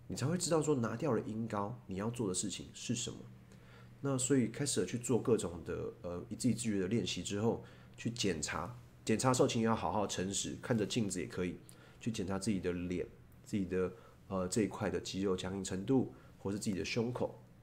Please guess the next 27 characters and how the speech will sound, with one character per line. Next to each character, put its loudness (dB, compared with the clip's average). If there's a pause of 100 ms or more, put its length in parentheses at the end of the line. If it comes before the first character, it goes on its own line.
(100)
自 -4
己 2
的 2
肚 4
子。 -2 (640)
你 -6
在 4
对 6
嘴 -2
的 -4
时 -6
候， -2
你 -8
在 2
朗 -4
诵 4
的 0
时 -4
候， -2 (360)
你 -6
如 2
果 6
肚 2
子 -4
有 -4
在 0
动， 4